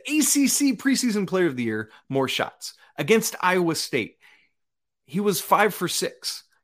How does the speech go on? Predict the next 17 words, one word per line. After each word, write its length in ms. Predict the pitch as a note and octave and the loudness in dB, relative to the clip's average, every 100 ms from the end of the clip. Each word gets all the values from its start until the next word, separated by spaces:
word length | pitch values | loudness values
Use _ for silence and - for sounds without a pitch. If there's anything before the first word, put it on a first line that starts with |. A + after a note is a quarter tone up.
| - | -2
You 140 | D#3 | 0
love 300 | D3 F#3+ F#3 | 4 4 4
that 180 | F#3 - | 0 -2
percentage, 600 | C#3 - D#3 F#2 - - - | -8 -8 -8 -10 -14 -20 -2
but 100 | B3 | 0
it 100 | C4 | 2
was 160 | B3 G3+ | 0 0
only 240 | C#4 B3 | 0 -2
six 460 | - - D#4 - - | -2 -2 -4 -6 -6
field 320 | - G4 B3+ | -2 0 0
goal 180 | A#2+ G2 | -2 -4
attempts 320 | - F2 - | -8 -12 -10
for 140 | G#2 | -6
Armando. 480 | G2+ G#2 G#2+ - A2+ _ _ - | -6 -6 -10 -12 -18 _ _ -14
Gotta 300 | B2+ D#3+ E3+ | -2 0 0
find 340 | C#3+ E3 D3+ C#3+ | -2 0 0 0
him. 300 | C3+ C#3 | -2 -4